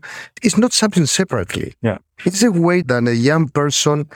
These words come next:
Speaker 1: interpret the literature. Because if you are not a good reviewer for yourself,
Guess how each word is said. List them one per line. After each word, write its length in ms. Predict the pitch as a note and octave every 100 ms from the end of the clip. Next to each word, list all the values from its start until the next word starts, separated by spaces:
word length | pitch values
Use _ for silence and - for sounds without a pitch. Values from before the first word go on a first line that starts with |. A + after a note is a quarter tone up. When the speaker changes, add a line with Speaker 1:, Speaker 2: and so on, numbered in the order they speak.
| _ _ _ -
Speaker 1:
interpret 640 | E3+ F3+ C3+ A#2 A#2 A2 -
the 180 | A#2+ A2+
literature. 720 | A#2+ - G2 G2 - G2+ E2 - _ _ _ _ _ _ _ _ _ _ _ _ _ -
Because 320 | - F3+ - - _ _ _
if 220 | F#3+ D3+
you 140 | E3 F#3+
are 40 |
not 200 | G3+ G3+
a 40 |
good 240 | E3 E3+ D3
reviewer 300 | C3+ D#3+ D#3
for 180 | C3+ A#2
yourself, 720 | G#2+ - - F3 G2 -